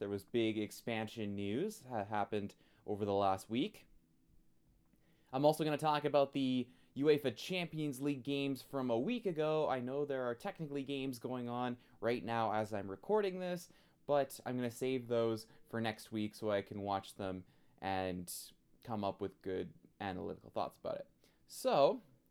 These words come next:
my lead segment today is N F L free agency. And I know technically free agency hasn't started yet, but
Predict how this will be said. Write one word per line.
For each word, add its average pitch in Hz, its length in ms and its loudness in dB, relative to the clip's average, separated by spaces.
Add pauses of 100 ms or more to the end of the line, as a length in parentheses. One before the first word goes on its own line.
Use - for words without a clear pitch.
(240)
my 165 140 2
lead 302 320 0
segment 139 420 2
today 113 500 2 (520)
is 113 320 0
N 185 140 4
F 202 180 2
L 190 240 10
free 202 280 4
agency. 135 760 2 (1120)
And 165 100 2
I 202 100 6
know 226 120 6
technically 175 1000 -2
free 151 280 -2
agency 139 460 -4
hasn't 127 420 -8
started 127 460 -6
yet, 170 320 2
but 170 180 0